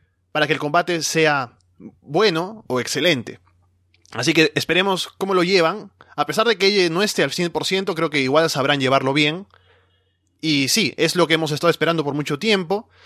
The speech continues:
Tenemos a los cuatro grandes en los dos main events del show. Así que este Nakamura contra A J puede ser un primer, primer plato para esos dos combates importantes.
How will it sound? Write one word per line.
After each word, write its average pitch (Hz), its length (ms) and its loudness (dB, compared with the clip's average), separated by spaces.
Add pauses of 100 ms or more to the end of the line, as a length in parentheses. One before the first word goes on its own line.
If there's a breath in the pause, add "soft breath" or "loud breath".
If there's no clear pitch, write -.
Tenemos 165 300 -2
a 143 40 4
los 127 140 0
cuatro 196 320 4
grandes 175 400 2
en 123 80 -4
los 117 340 -4
dos 156 300 0
main 156 200 0
events 135 280 0
del 127 160 -2
show. 170 320 0 (400 soft breath)
Así 143 240 -4
que 151 140 4
este 156 280 0 (180)
Nakamura 165 460 0
contra 190 360 2
A 185 40 4
J 196 300 2
puede 185 160 2
ser 170 200 -2
un 170 140 -2
primer, 156 440 -2 (100)
primer 156 320 0
plato 175 340 0
para 110 460 -2
esos 143 400 -2
dos 160 180 4
combates 143 420 0
importantes. 127 680 -4